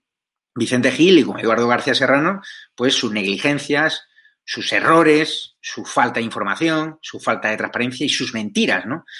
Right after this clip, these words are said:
Como las mentiras de Chimo Puig, que menuda la que ha liado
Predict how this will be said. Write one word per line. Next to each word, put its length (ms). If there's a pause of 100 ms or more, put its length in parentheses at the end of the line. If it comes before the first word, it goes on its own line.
(140)
Como 160
las 100
mentiras 380
de 140
Chimo 280
Puig, 520
que 140
menuda 520
la 140
que 80
ha 40
liado 540